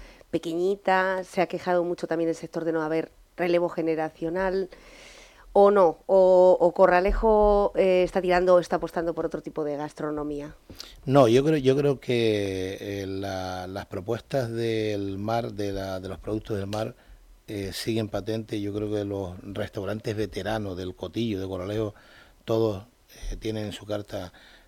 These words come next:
Speaker 2: principalmente el pescado como reclamo. Y,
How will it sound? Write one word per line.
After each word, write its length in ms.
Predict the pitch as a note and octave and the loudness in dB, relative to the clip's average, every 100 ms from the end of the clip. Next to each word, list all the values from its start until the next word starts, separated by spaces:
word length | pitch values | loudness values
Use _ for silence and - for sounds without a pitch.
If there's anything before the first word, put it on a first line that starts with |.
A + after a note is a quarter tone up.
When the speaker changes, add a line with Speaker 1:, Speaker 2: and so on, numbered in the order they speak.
| _ | _
Speaker 2:
principalmente 1000 | A2+ G2+ - G2+ G2+ G#2+ G#2 - F#2+ G2 - | -8 -6 -4 -2 -2 -4 -6 -6 -6 -6 -8
el 160 | G#2 | -8
pescado 540 | - - - A2+ G2+ F#2 | -8 -8 -2 0 -2 -6
como 460 | F#2+ F#2+ F#2+ F#2 | -8 -6 -6 -6
reclamo. 640 | F#2 G2+ F#2+ A2 B2 C#3+ - - - - _ _ - | -6 -8 -2 0 0 -2 -8 -20 -20 -20 _ _ -4
Y, 1120 | G#2+ G#2 G2+ G2 G2 F#2+ F#2 F#2 F2+ F2+ | -2 -2 -2 -4 -4 -6 -6 -6 -8 -12